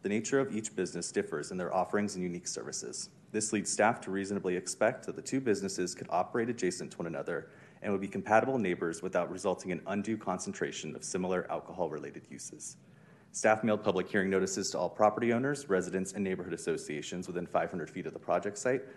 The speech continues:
as well as posted a hearing notice at the project site. To date, staff has received one letter of support, one letter of opposition, and last I checked, eighteen e-comments in support. Staff recommends that the Planning and Design Commission approve the entitlement.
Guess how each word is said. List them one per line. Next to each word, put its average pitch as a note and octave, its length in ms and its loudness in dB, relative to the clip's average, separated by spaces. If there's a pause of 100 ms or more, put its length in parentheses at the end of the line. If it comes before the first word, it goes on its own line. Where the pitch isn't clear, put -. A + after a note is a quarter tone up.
(240)
as G2 120 -4
well G#2+ 120 6
as G#2+ 80 0
posted G#2 380 4
a F#2 240 4
hearing G#2 280 2
notice F2 300 2
at C#3 160 -2
the - 60 -12
project - 360 -6
site. - 280 -2 (800)
To C3+ 180 0
date, G#2 300 8
staff F#2 240 4
has F#2+ 160 2
received F2+ 340 -4
one F#2 180 2
letter F2+ 200 4
of E2+ 80 0
support, - 600 -2 (220)
one G#2+ 180 4
letter B2+ 180 6
of A2 80 6
opposition, F#2+ 680 4 (100)
and F#2+ 300 -4
last A#2 260 4
I A2 60 6
checked, G2+ 340 -2
eighteen A2+ 540 -4
e-comments B2 520 -4
in G#2 100 -4
support. - 520 -8 (560)
Staff A2+ 320 6
recommends G#2+ 460 4
that G#2 80 -2
the - 80 -12
Planning F#2 280 2
and F2+ 80 0
Design F2+ 320 2
Commission F#2+ 380 -4
approve G2+ 380 -4
the G2 100 -6
entitlement. - 680 -8